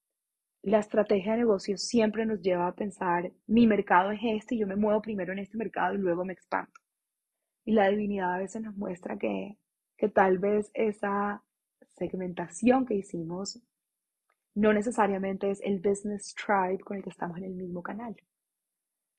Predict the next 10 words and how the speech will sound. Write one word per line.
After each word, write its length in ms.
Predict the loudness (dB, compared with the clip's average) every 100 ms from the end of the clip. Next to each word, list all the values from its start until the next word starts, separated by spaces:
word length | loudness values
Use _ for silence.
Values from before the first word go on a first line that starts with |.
| -4
A 100 | -2
veces 240 | 0 -2
las 220 | -2 -2
técnicas 440 | 2 2 2 -2 0
de 100 | -2
segmentación 680 | -2 -4 -4 -6 -6 -6 -4
tradicionales, 840 | -2 -4 -4 -6 -4 -2 -4 -4
sea 340 | 2 4 4 2
por 460 | 4 4 4 -2 _ _ _
caracterización 1300 | -2 0 0 -2 -4 -4 -8 -6 2 2 2 -6 -14